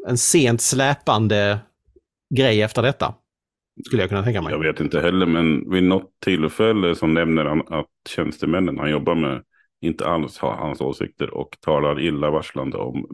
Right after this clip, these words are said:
Speaker 2: bönderna. Så det måste ju vara en sån här tidig, när pöbeln släpps in i makten, så att säga.
Speaker 1: Ja,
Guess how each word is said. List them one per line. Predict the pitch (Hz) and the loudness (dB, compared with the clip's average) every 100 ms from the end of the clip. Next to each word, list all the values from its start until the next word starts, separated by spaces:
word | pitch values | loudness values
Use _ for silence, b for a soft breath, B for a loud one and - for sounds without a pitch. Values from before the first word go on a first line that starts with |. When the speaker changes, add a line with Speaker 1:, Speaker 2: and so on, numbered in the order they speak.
| 71 | -2
Speaker 2:
bönderna. | - 110 76 62 - | 0 2 -2 -6 -6
Så | - | -2
det | 80 | 0
måste | 80 - | 0 0
ju | 82 | 0
vara | 76 | 0
en | 78 | -2
sån | - | -2
här | 82 | -2
tidig, | - 82 87 87 - b b b b b b b - | 0 0 2 0 -2 b b b b b b b -8
när | 82 | -6
pöbeln | 78 95 95 85 | 2 4 4 2
släpps | 78 90 85 | 0 -2 2
in | 87 | 2
i | |
makten, | 90 - 78 | 2 0 -4
så | - | -6
att | - | -6
säga. | 69 - B B B | -6 -8 B B B
Speaker 1:
Ja, | 104 110 107 | -2 0 0